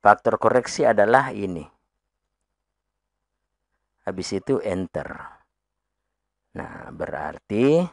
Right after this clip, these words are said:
di sini kita sudah punya data J K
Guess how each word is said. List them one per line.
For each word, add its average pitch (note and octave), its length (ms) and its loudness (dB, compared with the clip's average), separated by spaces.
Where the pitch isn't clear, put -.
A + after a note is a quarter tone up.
di - 120 -6
sini G#2 360 2
kita A2+ 320 4
sudah F#2+ 400 0
punya B2+ 640 0
data F#2 560 2
J F2+ 240 -4
K E3 320 2